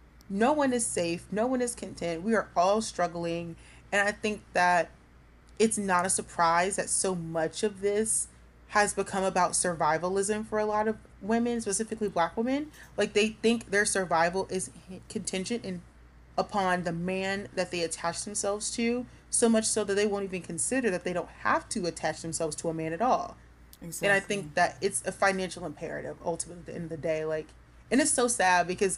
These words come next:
Speaker 1: I know this is about economics. I know it's, like, Black people are just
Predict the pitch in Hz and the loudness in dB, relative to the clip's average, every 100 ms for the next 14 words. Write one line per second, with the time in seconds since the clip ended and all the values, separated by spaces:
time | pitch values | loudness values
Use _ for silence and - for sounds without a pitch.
0 | - 208 196 185 190 185 185 175 180 170 | 2 2 2 2 2 0 -4 -4 0 2
1 | 160 170 170 160 156 156 156 - 202 190 | 2 -2 -6 -4 -4 -4 -4 -2 0 0
2 | 190 190 180 175 165 - - - - - | -2 -2 0 0 -2 -6 -20 -20 -20 -20
3 | - - 190 214 185 196 185 170 | -6 0 0 2 0 0 0 -6